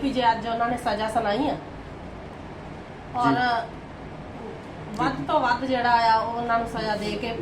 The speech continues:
Speaker 1: ਜਿਹੜਾ ਹੁਣ ਅੱਗੇ ਵੀ ਮੇਰਾ ਸਾਥ ਦੇਣਗੇ ਕਿ ਮੈਨੂੰ, ਮੈਨੂੰ ਕਾਨੂੰਨ ਤੇ ਪੂਰਾ ਭਰੋਸਾ ਹੈ।
Speaker 2: ਮੈਂ ਜੀ ਵੇਖਿਆ ਜਾਵੇ ਤਾਂ ਐਸ ਸੀ ਭਾਈਚਾਰੇ ਨੂੰ ਬਹੁਤ ਘੱਟ ਇਨਸਾਫ ਮਿਲਦੇ ਆ,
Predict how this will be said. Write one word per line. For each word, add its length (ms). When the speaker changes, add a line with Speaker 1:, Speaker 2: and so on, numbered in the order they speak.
Speaker 1:
ਜਿਹੜਾ 220
ਹੁਣ 220
ਅੱਗੇ 220
ਵੀ 100
ਮੇਰਾ 260
ਸਾਥ 220
ਦੇਣਗੇ 300
ਕਿ 140
ਮੈਨੂੰ, 260
ਮੈਨੂੰ 220
ਕਾਨੂੰਨ 400
ਤੇ 120
ਪੂਰਾ 240
ਭਰੋਸਾ 340
ਹੈ। 60
Speaker 2:
ਮੈਂ 100
ਜੀ 100
ਵੇਖਿਆ 360
ਜਾਵੇ 200
ਤਾਂ 120
ਐਸ 220
ਸੀ 100
ਭਾਈਚਾਰੇ 440
ਨੂੰ 140
ਬਹੁਤ 240
ਘੱਟ 120
ਇਨਸਾਫ 360
ਮਿਲਦੇ 380
ਆ, 80